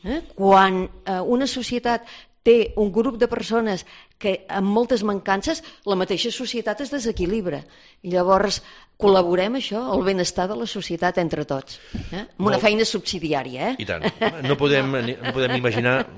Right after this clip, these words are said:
Speaker 2: no podem ni pensar,
Speaker 1: Perquè
Speaker 2: no podem ni imaginar com seria aquest món sense Càritas, eh, seria, seria apocalíptic. Eh, només temps per agrair la seva presència, senyor Dolors
Speaker 1: Gràcies a
Speaker 2: Puigdevall.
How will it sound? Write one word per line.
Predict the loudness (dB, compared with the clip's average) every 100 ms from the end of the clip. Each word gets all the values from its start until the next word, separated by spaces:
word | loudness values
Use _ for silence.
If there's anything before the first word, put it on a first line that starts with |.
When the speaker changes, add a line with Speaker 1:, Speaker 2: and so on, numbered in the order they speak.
| -10 -8
Speaker 2:
no | -6 -2
podem | 0 2
ni | 2 2 2 2
pensar, | 0 -2 0 0 0 -2
Speaker 1:
Perquè | -8 -8 -14 -10
Speaker 2:
no | -8
podem | -4 -4 -2
ni | -2
imaginar | -2 -2 -2 -2 -2
com | -6 -6
seria | -6 -4
aquest | -4
món | -4 -6 -6
sense | -10 -8 -6 -6 -6 -8
Càritas, | -10 -10 -10 -12 -12 -12
eh, | -12
seria, | -14 -12 -10 -10 -10 -10 -12 -14
seria | -16 -16 -14
apocalíptic. | -12 -12 -10 -12 -10 -6
Eh, | -6 -6 -10 -14 -20 -20 -20 _ -10
només | -6 -6 -6
temps | -6 -4
per | -4 -2
agrair | -2 -4 -4
la | -6 -6
seva | -6
presència, | -8 -8 -10 -10 -8 -6 -6 -10
senyor | -12 -14 -12
Dolors | -10
Speaker 1:
Gràcies | -8 -8 -6
a | -8
Speaker 2:
Puigdevall. | -8